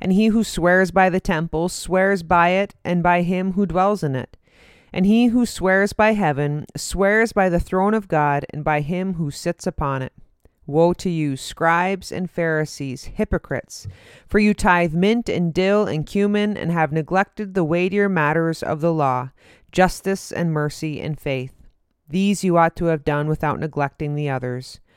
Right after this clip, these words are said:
You blind guides, straining out a gnat and swallowing a camel. Woe to you, scribes and Pharisees, hypocrites, for you cleanse the outside of the cup and of the plate,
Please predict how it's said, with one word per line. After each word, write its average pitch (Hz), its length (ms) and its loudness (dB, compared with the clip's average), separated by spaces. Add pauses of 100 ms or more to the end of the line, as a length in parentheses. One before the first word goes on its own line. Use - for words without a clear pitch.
(380)
You 208 200 4
blind 180 440 2
guides, 160 380 2
straining 208 520 0
out 185 180 2
a 185 60 2
gnat 180 380 0
and 175 120 -6
swallowing 208 640 2
a 208 60 -2
camel. 196 540 -2 (320)
Woe 202 300 4
to 247 140 -2
you, 226 300 2
scribes 156 560 0
and 151 100 -4
Pharisees, 160 760 -2
hypocrites, - 840 -6 (360)
for - 120 -2
you 190 200 0
cleanse 226 480 -2
the 190 180 -2
outside 214 500 0
of 208 100 -4
the 220 80 -2
cup - 420 -6 (220)
and 170 140 -4
of 170 140 0
the 165 100 0
plate, 160 480 -4